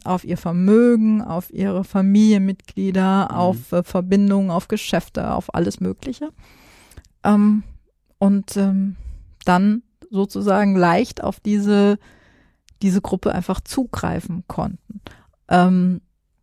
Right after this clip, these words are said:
Speaker 1: und das Ganze, mm, lief dann so ab, die, dass die, dass alle Juden sich, ähm, beim, beim Jüdischen Rat anmelden mussten.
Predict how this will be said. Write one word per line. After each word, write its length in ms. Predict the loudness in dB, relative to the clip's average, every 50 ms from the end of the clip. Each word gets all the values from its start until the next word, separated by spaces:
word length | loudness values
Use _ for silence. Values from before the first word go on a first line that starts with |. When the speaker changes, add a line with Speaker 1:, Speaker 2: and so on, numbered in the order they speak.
| _ _ _ _ _ _ -12 -4 -2
Speaker 1:
und 120 | 0 2
das 120 | 2 0
Ganze, 600 | 0 0 0 0 0 2 2 4 4 4 2 0 -4 _ _ _ _ _ _ _
mm, 180 | -8 -6 -6 -4 -4 -6 -6 -6 -6 -8 -8 -6
lief 280 | -4 0 0 0 0 0
dann 160 | 0 0 0
so 180 | 0 -2 -2 -2
ab, 200 | -2 -4 -6 -6 _ _ -12
die, 180 | -8 -8 -2 0
dass 260 | 2 2 2 0 -2
die, 360 | 0 2 2 4 4 2 0 _ -10 -20 -20 -20 _ _ _ _ _ _ _ -6 -2
dass 180 | -2 -2 0
alle 180 | 2 2 4 4
Juden 380 | 4 2 2 2 4 4 4
sich, 400 | 4 6 4 4 2 0 -2 -2
ähm, 480 | 0 2 2 2 2 2 0 -2 -4 -4 0
beim, 480 | 2 2 2 2 2 0 0 -2 -2 -2
beim 180 | 0 0 2
Jüdischen 360 | 2 0 -2 -2 -6 -8 -6 -6
Rat 440 | -4 -4 -2 -2 -2 -4 -6 -10 -20 _ _ -2
anmelden 560 | 0 2 4 4 4 4 2 0 -2 -4 -6
mussten. 380 | -4 -4 -6 -8 -12 -16 -18